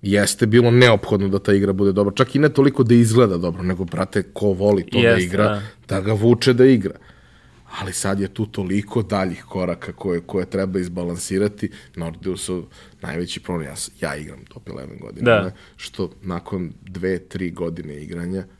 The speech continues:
Speaker 1: prestane da bude zanimljivo, nema više ništa novo. Ponavlja se iz dana u dan,
Speaker 2: Mhm.
Speaker 1: meseca u mesec, sezonu u sezonu, da ti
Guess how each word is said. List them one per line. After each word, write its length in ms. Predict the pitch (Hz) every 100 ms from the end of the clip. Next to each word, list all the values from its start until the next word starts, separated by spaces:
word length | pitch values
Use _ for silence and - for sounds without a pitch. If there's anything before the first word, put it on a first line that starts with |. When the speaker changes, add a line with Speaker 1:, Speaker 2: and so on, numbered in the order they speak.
| _ _
Speaker 1:
prestane 400 | - - - 95
da 80 | 90
bude 200 | 98 95
zanimljivo, 460 | 92 95 92 85
nema 160 | 90 95
više 280 | 101 - 101
ništa 300 | 104 - 98
novo. 520 | 101 101 92 82 65 - - - _ _
Ponavlja 460 | 101 101 107 101 95
se 340 | - 101 95
iz 260 | 92 90 87
dana 380 | 98 107 110
u 80 | 98
dan, 240 | 92 104 123
Speaker 2:
Mhm. 80 |
Speaker 1:
meseca 400 | 123 110 117 110
u 40 | 95
mesec, 280 | 98 104 -
sezonu 400 | - 92 104 107
u 40 |
sezonu, 460 | - 95 95 101 104
da 100 | 101
ti 260 | - 107